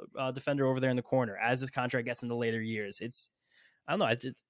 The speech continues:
it, I'm not gonna say it's a slam dunk because the eight years is crazy, but, like, thinking about it, like, this, this is it. And we got Johnny Stats coming in here from the bullpen.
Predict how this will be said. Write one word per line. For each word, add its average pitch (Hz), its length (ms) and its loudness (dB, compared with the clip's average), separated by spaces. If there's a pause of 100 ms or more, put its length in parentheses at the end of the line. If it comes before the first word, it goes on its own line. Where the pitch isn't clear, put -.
(480)
it, 160 160 -6
I'm 151 80 0
not 196 100 4
gonna 208 80 2
say 202 80 4
it's 180 100 0
a - 40 -4
slam 165 180 4
dunk 143 200 4
because 123 180 0
the 120 100 4
eight 127 120 4
years 127 260 2
is 120 100 0
crazy, 127 380 2
but, 120 140 -2
like, 110 200 -2
thinking 147 260 0
about 117 280 2
it, 101 60 -8
like, 107 180 -6
this, 120 240 -6
this 127 260 -4
is 113 240 -2
it. 110 240 0
And 110 80 -4
we 120 80 -2
got 127 200 4 (200)
Johnny 127 240 0
Stats 131 340 0
coming 107 280 -4
in 104 80 -6
here 107 300 -4 (200)
from 123 160 0
the 113 80 2
bullpen. 110 500 2